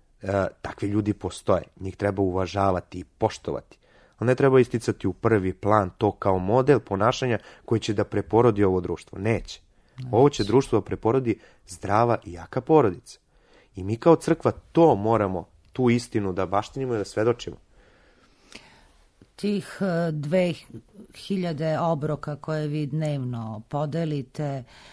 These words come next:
Speaker 2: u gradu Beogradu, pa vi ste, vi ste tim ljudima druga porodica. Versko dobrotvorno starateljstvo Arhijepiskopije Beogradsko-Karlovačke, da vas pitam, oče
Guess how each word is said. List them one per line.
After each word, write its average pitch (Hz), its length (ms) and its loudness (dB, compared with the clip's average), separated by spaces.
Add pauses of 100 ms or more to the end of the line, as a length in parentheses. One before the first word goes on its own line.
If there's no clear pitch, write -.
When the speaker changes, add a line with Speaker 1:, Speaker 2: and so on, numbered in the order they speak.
(800)
Speaker 2:
u 135 100 -10
gradu 175 440 0
Beogradu, 170 1000 0 (640)
pa 175 140 -8
vi 180 180 -2
ste, 123 400 -10 (200)
vi 160 180 -8
ste - 240 -10
tim 135 320 -6
ljudima 123 680 -8 (480)
druga 135 400 -4
porodica. 123 920 -8 (440)
Versko 202 420 -2
dobrotvorno 160 960 -2
starateljstvo 160 840 -6
Arhijepiskopije 151 840 -8
Beogradsko-Karlovačke, 160 1300 -6
da 135 80 -6
vas 139 160 -10
pitam, 165 340 -6
oče 147 440 -8